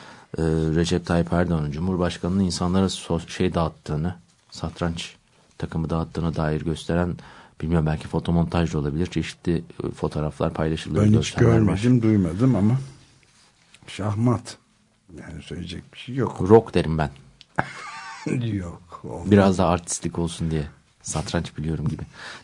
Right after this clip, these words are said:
Speaker 1: Neyse, e, bu çeşitli, bu minvalde yapılan açıklamalar da var. Ama ben de böyle bir titri istiyorum. Noel Baba Konseyi Başkanı gibi.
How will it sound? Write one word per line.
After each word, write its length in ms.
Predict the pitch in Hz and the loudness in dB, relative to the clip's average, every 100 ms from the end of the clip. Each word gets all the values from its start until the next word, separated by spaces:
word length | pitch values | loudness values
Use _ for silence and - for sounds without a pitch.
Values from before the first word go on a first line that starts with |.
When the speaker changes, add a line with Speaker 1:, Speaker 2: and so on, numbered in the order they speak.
| - | 4
Speaker 1:
Neyse, 320 | 143 147 170 - - - - | 4 4 2 -2 -16 -18 0
e, 360 | 107 98 95 92 | 6 8 8 6
bu 100 | 113 | 4
çeşitli, 680 | 117 110 - 113 107 104 110 | 0 0 -2 0 0 2 2
bu 180 | 117 117 | 2 4
minvalde 440 | 120 110 104 101 | 6 8 8 6
yapılan 240 | 104 107 | 4 4
açıklamalar 680 | 101 101 - 98 95 90 85 | 4 2 0 2 4 2 2
da 120 | 110 | 2
var. 220 | 98 - - - | 2 0 -10 -6
Ama 160 | 107 107 | 0 4
ben 140 | 101 | 4
de 100 | 95 | 4
böyle 180 | 92 87 | 2 0
bir 60 | 85 | -2
titri 320 | - - 82 | -10 -8 -6
istiyorum. 380 | - 85 71 78 | -4 -2 -2 -4
Noel 240 | 82 85 82 | -2 0 0
Baba 160 | 76 | -2
Konseyi 400 | 76 76 78 82 | -4 -4 -4 -4
Başkanı 340 | 80 76 - 73 | -4 -6 -6 -8
gibi. 160 | 69 | -10